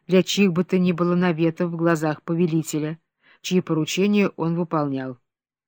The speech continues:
«Чёрт побери!» — вскричал Ламетри.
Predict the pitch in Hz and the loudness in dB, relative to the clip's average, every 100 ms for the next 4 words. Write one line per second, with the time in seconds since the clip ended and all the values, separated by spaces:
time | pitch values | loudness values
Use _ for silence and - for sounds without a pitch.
0 | _ _ _ _ _ _ _ _ _ _ | _ _ _ _ _ _ _ _ _ _
1 | - - 175 160 180 165 190 170 156 - | -6 2 2 2 -2 2 4 4 0 -2
2 | 175 - 165 147 156 170 156 139 | -6 -2 -2 0 -2 -2 -4 -6